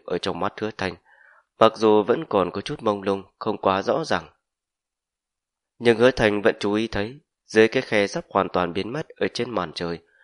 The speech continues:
có một đám hồn đang dung nhập vào khe hở. Chuẩn xác mà nói, khả năng đây không phải là hồn,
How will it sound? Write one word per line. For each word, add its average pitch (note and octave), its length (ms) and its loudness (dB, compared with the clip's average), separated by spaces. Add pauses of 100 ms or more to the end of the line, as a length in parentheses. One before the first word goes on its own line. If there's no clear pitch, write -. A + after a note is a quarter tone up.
(220)
có E3+ 100 2
một B2 180 4
đám A2 200 0
hồn G2 320 -4 (100)
đang G#2+ 220 -4
dung D3 180 -8
nhập G2 200 -4
vào F#2 60 -6
khe C3 200 -10
hở. F2+ 260 -10 (480)
Chuẩn G#2 180 4
xác E3 240 -8
mà G#2 100 4
nói, G2 260 -2 (380)
khả G#2 220 4
năng G#2+ 400 2
đây A2 100 2
không C#3+ 260 -6
phải F#2 120 2
là E2 100 -4
hồn, E2+ 280 -10